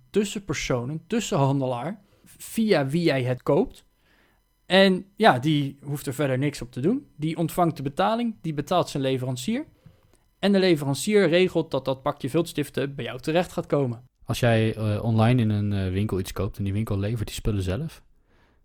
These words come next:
Speaker 2: dan, eh, dan heb je te maken met een transactie tussen twee partijen.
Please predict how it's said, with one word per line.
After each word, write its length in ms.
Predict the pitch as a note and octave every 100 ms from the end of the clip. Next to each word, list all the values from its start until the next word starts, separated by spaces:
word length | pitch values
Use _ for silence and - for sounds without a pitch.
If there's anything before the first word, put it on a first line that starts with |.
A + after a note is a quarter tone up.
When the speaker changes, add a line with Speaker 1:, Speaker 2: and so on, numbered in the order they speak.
| -
Speaker 2:
dan, 280 | G#2+ G#2
eh, 160 | G#2 G2+
dan 100 | G2+
heb 120 | A#2+
je 60 | B2
te 80 | A2
maken 300 | A#2 B2+ A#2
met 80 |
een 60 | G#2
transactie 520 | - G#2 A#2+ B2 A2
tussen 260 | - G#2 G2
twee 180 | G#2 F#2+
partijen. 360 | - F#2 -